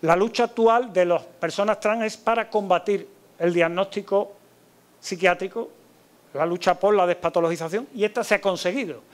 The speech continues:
En el D S M de diciembre de dos mil doce desaparece la categoría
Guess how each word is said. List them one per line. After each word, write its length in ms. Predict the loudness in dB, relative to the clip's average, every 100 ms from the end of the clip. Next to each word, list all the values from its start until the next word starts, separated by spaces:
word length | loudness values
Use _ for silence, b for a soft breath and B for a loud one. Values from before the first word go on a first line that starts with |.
| B B -10
En 180 | -6
el 120 | -4 0
D 100 | 0
S 280 | 2 2 2
M 280 | 0 -6 -10 b b b _ _ _
de 160 | -4 -2
diciembre 640 | -2 2 2 2 -2 -2
de 400 | -2 0 0 -2 -10 -18 -20 _
dos 200 | 0 2
mil 180 | 4 2
doce 320 | 4 2 2
desaparece 680 | 0 0 -2 -2 -2 -2 0
la 100 | 0
categoría 600 | 0 -2 0 0 2 0